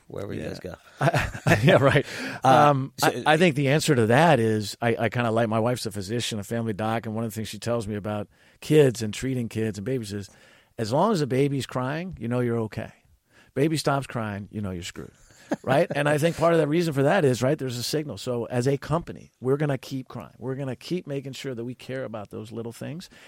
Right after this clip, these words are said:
Speaker 2: And then it becomes basically, it, it, it's just people know it when they're being silly. Someone came in to me and said, "Hey, one of the guys that, that works for me, you know, had a dinner and they had an excessive price on the wine. I think we need a policy for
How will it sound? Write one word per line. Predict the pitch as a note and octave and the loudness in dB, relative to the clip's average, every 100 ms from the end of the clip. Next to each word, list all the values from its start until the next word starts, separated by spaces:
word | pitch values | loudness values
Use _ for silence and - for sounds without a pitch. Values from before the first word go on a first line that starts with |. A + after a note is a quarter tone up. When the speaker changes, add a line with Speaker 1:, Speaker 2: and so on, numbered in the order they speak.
| - - - - | -20 -20 -8 -2
Speaker 2:
And | C#3 | 4
then | G3+ | 4
it | G#3+ | 6
becomes | D#3+ - B3 F#3+ | 4 4 4 4
basically, | A2+ C#3 E3+ C#3+ A2 A2+ A2+ A2+ _ _ _ - | 4 4 4 0 0 0 -2 -4 _ _ _ -4
it, | C#3+ - | -2 -2
it, | E3 D#3 | -2 0
it's | D#3 D3 | -2 -2
just | G#3+ - | -2 0
people | C#4+ D4 | 0 0
know | E2+ F2+ E3 | -4 -2 -2
it | D3 | -4
when | A2 | -6
they're | G2+ | -8
being | F#2+ G#2+ A2 F#2 - _ | -8 -8 -8 -12 -20 _
silly. | - C3 B2+ | -12 -8 -8
Someone | G2+ E3+ F3+ | -4 -4 -2
came | D#3 C#3+ | -2 -2
in | C#3 | -2
to | |
me | B2 | -6
and | |
said, | - G#2+ | -6 -4
"Hey, | A2+ B2+ | -2 0
one | A#2 B2+ | 0 -4
of | |
the | A#2 | -2
guys | A#2+ G#2 | -4 -2
that, | A2+ | -2
that | A2 | -2
works | G#2+ A#2+ | -2 -4
for | - A#2+ | -4 -4
me, | A#2+ G2+ - - - - | -4 -4 -12 -20 -18 -4
you | C3+ | -2
know, | |
had | G2+ C#3+ | 2 4
a | C3+ | 4
dinner | G#2+ B2+ C3 | 2 0 2
and | A#2+ | 0
they | A#2 | 0
had | A#2 | 0
an | A2+ | 0
excessive | A2+ - B2+ B2 B2 | -2 -2 -2 -2 -4
price | A#2 A#2 - | -6 -6 -4
on | A2+ | -8
the | |
wine. | G#2 A2+ A#2+ A#2 | -8 -6 -4 -4
I | |
think | A2+ D#3+ D3 | -4 -4 -4
we | C#3 | -2
need | D3+ | -2
a | C#3+ | -4
policy | - C3 C#3 B2+ - A2 | -6 -2 -2 -2 -6 -10
for | G2 G#2+ A2+ | -10 -8 -8